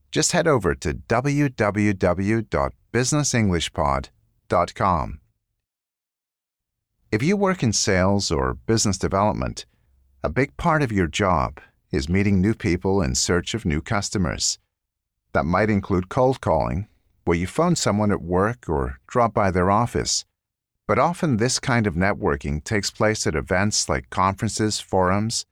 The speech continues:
and pretty much anywhere else you have a lot of people in one place. At these events, you don't usually begin a conversation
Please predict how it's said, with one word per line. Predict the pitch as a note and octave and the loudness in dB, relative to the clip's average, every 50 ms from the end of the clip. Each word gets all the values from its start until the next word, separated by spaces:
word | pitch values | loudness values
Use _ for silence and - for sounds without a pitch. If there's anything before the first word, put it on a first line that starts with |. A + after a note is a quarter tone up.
| _ _ _ _ | _ _ _ _
and | - D2+ C#2+ | -6 -6 -4
pretty | - B2+ C3 B2+ | -2 0 2 2
much | A#2 G#2 F#2+ - - - - | 2 2 2 0 -2 -4 -2
anywhere | A#2+ A#2+ C3 C3 B2 A#2 G2+ F2+ | 0 2 2 2 2 4 4 4
else | E2+ E2+ F2+ F#2 - - - | 2 2 2 0 0 -2 0
you | G2 D#2 | 0 -2
have | D#2+ D2+ D#2+ | 0 -2 -2
a | |
lot | D#2 D#2+ D#2+ D#2+ F#2 G#2 | -2 0 0 2 2 0
of | A2+ - | 0 -2
people | - D#2+ C#2+ C#2 - E2 | -2 -4 -4 -2 -2 -2
in | F2 F#2+ G2+ G2 | 0 2 2 2
one | E2+ C2 C#2+ C#2+ | 2 0 0 -2
place. | - - - F2+ D2+ C2+ B1+ - - - - - - _ _ _ _ _ _ _ _ _ _ _ _ _ _ _ _ _ _ | -4 -4 -2 -2 -2 -2 -4 -4 -4 -4 -4 -4 -8 _ _ _ _ _ _ _ _ _ _ _ _ _ _ _ _ _ _
At | - G2 - | -4 -2 0
these | - F#3+ G#3+ G3+ - | 2 0 2 2 0
events, | B2+ G#2+ A2 A2 G2+ E2 C2+ - - - - - _ _ _ _ | 0 0 0 0 2 0 0 -2 -4 -8 -10 -12 _ _ _ _
you | - A2 B2 | 0 0 2
don't | - F3 G#3 - - | 2 0 0 0 0
usually | - C#3+ C#3 C3+ B2+ A#2+ A2 | 0 0 0 0 0 0 0
begin | F2+ F2+ G2 G2 G#2+ G#2+ G2+ | 2 0 0 2 2 2 2
a | F#2 | 0
conversation | - A2+ G#2 G2+ G2 F#2 F2 - - G2 F#2+ F#2 - - D#2+ D#2 | 2 2 2 2 2 2 0 0 2 2 2 2 0 0 -2 -2